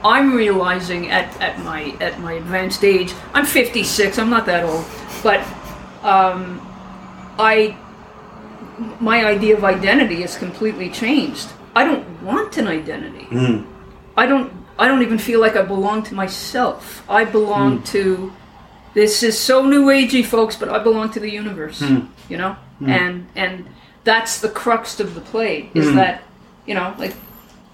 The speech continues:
Speaker 1: uh, the magic flute, I think about
Speaker 2: Yeah.
Speaker 1: Mozart, I think about the, the, the, the fraternity, the brotherhood, the sisterhood of, of humanity.
Speaker 2: Mm.
Speaker 1: The,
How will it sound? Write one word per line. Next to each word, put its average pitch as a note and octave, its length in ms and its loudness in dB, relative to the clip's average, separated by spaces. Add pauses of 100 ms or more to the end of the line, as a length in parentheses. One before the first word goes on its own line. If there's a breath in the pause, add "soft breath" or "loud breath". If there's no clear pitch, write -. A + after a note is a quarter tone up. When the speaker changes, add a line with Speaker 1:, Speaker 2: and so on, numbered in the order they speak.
(880)
Speaker 1:
uh, D#3 160 -10
the E3+ 100 -12
magic A#3+ 360 2
flute, C#4 280 2
I D3 80 -2
think F#3+ 240 -6
about G3+ 260 2
Speaker 2:
Yeah. G#3 60 -2
Speaker 1:
Mozart, A#3 380 0
I F3+ 60 -6
think F#3 220 -4
about F#3 280 0
the, F#3+ 120 -2
the, E3+ 280 -6 (280)
the, E3 220 -4 (220)
the - 80 -6
fraternity, A3+ 680 2
the F3+ 140 0
brotherhood, G#3+ 580 4
the F3 60 -2
sisterhood G3+ 680 0
of, G3 240 -2
of F#3 140 0
humanity. G3 520 -2
Speaker 2:
Mm. C3+ 200 4
Speaker 1:
The, - 120 -8